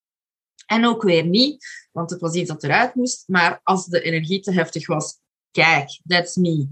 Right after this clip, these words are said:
Ik kan soms echt heel intens zijn. Maar het gaat vandaag een lichter noot zijn, want die vorige podcast heeft ons zodanig, ehm, geraakt, gaan we zeggen. Of die heeft zodanig een bepaalde koord geraakt bij ons,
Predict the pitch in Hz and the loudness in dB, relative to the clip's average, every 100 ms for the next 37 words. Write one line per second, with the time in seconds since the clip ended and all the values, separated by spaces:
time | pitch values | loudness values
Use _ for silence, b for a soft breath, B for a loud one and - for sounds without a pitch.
0 | - 160 175 160 175 170 - 160 - 156 | -10 -4 -2 -2 -4 -6 -8 -12 -6 0
1 | 180 180 165 147 139 135 - 104 92 - | 2 2 0 -2 -4 -4 -6 -8 -10 -16
2 | _ _ - B B B B B _ _ | _ _ -16 B B B B B _ _
3 | 359 415 381 285 233 175 170 - 160 156 | 2 2 2 2 4 4 2 0 0 0
4 | 180 - 143 143 147 - 143 147 226 311 | 0 -2 0 0 -2 -2 -2 2 0 0
5 | 302 - - - 165 - 190 202 196 160 | -6 -12 -16 -16 -18 -6 -2 -2 -2 -2
6 | 233 247 175 175 - 156 151 139 143 139 | 0 0 -2 -8 -4 -4 -4 -6 -6 -8
7 | - 151 170 202 175 190 170 139 - - | -6 -2 0 2 2 0 -2 -4 -8 -4
8 | 147 139 135 - _ _ - 170 156 160 | 0 2 0 -2 _ _ -2 0 2 0
9 | 214 - 233 226 220 226 294 370 - 139 | -2 -4 -4 -2 -2 -4 -4 -8 -10 -10
10 | - _ _ _ _ _ _ _ _ _ | -12 _ _ _ _ _ _ _ _ _
11 | _ - 214 208 208 175 233 277 262 254 | _ 0 2 2 0 0 2 2 2 0
12 | 175 170 190 196 180 - 240 269 254 - | -2 0 2 2 0 -4 0 2 2 0
13 | 160 143 156 - - - _ _ 208 277 | -2 2 2 0 -6 -16 _ _ -8 -6
14 | 494 - - | -10 -20 -20